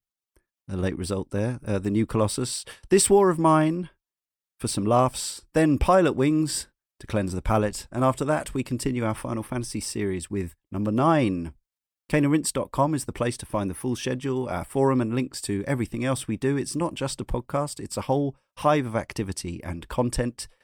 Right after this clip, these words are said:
You can even get the show a week earlier than non-subscribers by supporting us for just one U S dollar a month. Around about seventy-seven p or point eight nine of a euro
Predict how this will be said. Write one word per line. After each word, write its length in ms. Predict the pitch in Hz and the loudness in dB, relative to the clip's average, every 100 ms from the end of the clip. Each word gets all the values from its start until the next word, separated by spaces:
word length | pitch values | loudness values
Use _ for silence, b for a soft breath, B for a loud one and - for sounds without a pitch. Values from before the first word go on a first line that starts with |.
| B B B B | B B B B
You 180 | 147 185 | 2 4
can 180 | 180 180 | 4 4
even 320 | 180 165 156 | 4 2 2
get 180 | 151 - | -2 -2
the 80 | |
show 360 | 117 127 120 117 | -2 2 2 2
a 80 | 104 | 0
week 260 | 117 113 - | 0 -2 0
earlier 300 | 110 120 117 | 2 2 2
than 200 | 101 104 | 0 0
non-subscribers 800 | 123 117 - - 110 107 107 - | 0 -2 -6 -4 -2 -2 -4 -4
by 260 | 101 98 | 0 0
supporting 500 | 95 - - 139 - | 0 -4 -2 -2 0
us 300 | 117 - - - _ _ _ | -4 -4 -10 -16 _ _ _
for 80 | 294 | -6
just 260 | - - 151 | -4 -4 2
one 400 | 170 180 185 - | 4 4 0 -2
U 240 | 123 151 165 | 2 2 4
S 160 | 147 | 0
dollar 480 | 113 92 127 113 110 - | -4 2 4 4 0 -2
a 60 | 101 | 0
month. 440 | 90 - - - _ _ - | 0 -2 -14 -18 _ _ -8
Around 280 | 107 135 120 | -2 2 4
about 200 | 107 - | 4 2
seventy-seven 840 | - 196 175 160 117 - 110 104 95 | 2 0 0 -2 -4 -2 -2 -2 0
p 380 | 131 120 117 - _ _ - | 2 2 0 -8 _ _ -12
or 140 | - | -8
point 320 | - 160 147 - | -2 2 2 0
eight 200 | 151 139 120 | -4 -2 0
nine 340 | 110 120 123 | 2 2 0
of 160 | 113 98 | -2 -2
a 60 | |
euro 440 | 95 110 104 101 | 0 2 2 2